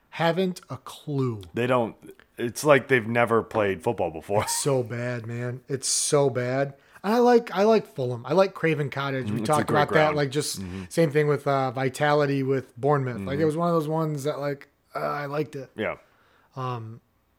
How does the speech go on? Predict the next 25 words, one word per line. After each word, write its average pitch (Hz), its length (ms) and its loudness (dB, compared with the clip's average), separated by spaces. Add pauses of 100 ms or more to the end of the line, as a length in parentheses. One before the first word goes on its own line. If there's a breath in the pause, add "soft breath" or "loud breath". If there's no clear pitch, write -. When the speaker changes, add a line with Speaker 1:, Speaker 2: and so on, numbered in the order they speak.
(920)
Speaker 1:
yeah, 131 180 -8
it 127 40 -6
was 123 160 -8
a, 120 80 -12 (880 loud breath)
not 160 340 4
Speaker 2:
Well, 135 120 2
Speaker 1:
good. 110 60 -6
Speaker 2:
yeah, 113 80 2
Speaker 1:
Not 139 120 4
Speaker 2:
I 131 120 8
Speaker 1:
good. 151 60 4
Speaker 2:
have 139 160 6
them 113 260 2
going 107 280 2
down 104 220 2
this 92 180 -8
year, 98 120 -2
and, 95 120 -8
uh, 85 60 -6 (140)
'cause 104 280 -8 (540)
it 170 80 6
was 160 180 6
really 185 180 10
all 147 180 12
d-, 117 140 -6